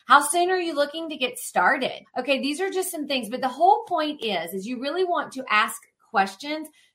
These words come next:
to uncover what Blair is gonna talk about, which is P,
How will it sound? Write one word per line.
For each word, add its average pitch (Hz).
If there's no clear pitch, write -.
to 294
uncover 254
what 226
Blair 226
is 220
gonna 226
talk 220
about, 214
which 202
is 190
P, 262